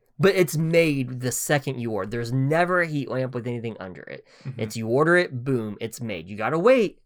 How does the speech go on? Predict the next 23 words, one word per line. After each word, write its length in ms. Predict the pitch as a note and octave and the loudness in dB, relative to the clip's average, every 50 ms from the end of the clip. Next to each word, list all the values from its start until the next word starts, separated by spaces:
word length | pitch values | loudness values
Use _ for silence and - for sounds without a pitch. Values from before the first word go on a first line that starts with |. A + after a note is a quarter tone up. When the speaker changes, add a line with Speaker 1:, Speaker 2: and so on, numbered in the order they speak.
| _ _ | _ _
Speaker 1:
but 200 | - C3+ C3 B2+ | -4 -2 -2 -2
Speaker 2:
Mm-hmm. 200 | A#2+ A2+ A#2 A#2 A#2+ C3+ _ _ _ _ - | -2 -4 -8 -12 -14 -16 _ _ _ _ -10
Speaker 1:
they're 140 | B2+ C3+ C3 | -8 -8 -8
quick. 540 | C3 - - - C#3 G2 - _ _ - - - - - - - - - - - | -8 -6 -4 -2 -2 -2 -4 _ _ -20 -20 -20 -20 -20 -20 -20 -20 -10 -2 0
And 200 | D#3+ E3 E3+ E3 | 2 4 4 6
they 120 | E3+ F3+ | 6 4
have 380 | E3 E3 F#3 G3+ G#3+ G#3 E3+ D3 | 4 2 2 2 2 2 2 2
the 180 | D#3+ D3+ C#3+ C3 | 2 2 4 2
manners 960 | C3+ C#3 D#3+ F#3 A3 C4+ D4 D4+ D#4 D4 C4+ G#3 C#3+ A#2 G#2 G2+ G2+ - - | 2 0 0 2 4 4 4 6 6 4 4 4 4 2 0 -2 -6 -6 -2
of 200 | - D3 C#3+ C3 | 0 0 0 0
a 60 | C3 | 0
Chick-fil-A 640 | A#2+ - - G#3+ G#3+ - - - C#3 C#3 C3+ B2 B2 | -2 -2 -2 -2 -2 -2 -2 -2 0 0 2 2 0
employee, 520 | A#2+ A#2 A2 - A2+ G#2+ G#2+ A2 G2+ F#2 | -2 -4 -6 -6 -6 -6 -4 -4 -6 -8
my 180 | F2 E2+ D#2+ E2+ | -10 -12 -14 -12
guy. 340 | E2 E2 C#2+ C2 D2 F2 - - - - | -12 -10 -10 -10 -10 -12 -14 -16 -14 -14
Speaker 2:
Ooh. 160 | A3+ B3+ E3 - - - | -12 -12 -14 -16 -12 -4
Speaker 1:
So 120 | - G3 | 2 4
not 260 | F#3 A3 C#4+ D#4 C4 - | 4 6 6 6 4 6
only 260 | G3+ A3+ B3 B3 A3+ | 6 8 8 8 8
are 80 | F#3+ E3+ | 8 6
you 180 | D#3+ D#3+ F3+ F3+ | 4 4 2 4
getting 260 | F#3+ F#3 E3+ D#3 C#3+ | 4 4 4 2 -2
called 580 | - - D3+ C#3+ C3+ B2+ B2 A#2+ A#2+ A2+ - | -2 2 2 4 4 4 2 0 -2 -4 -8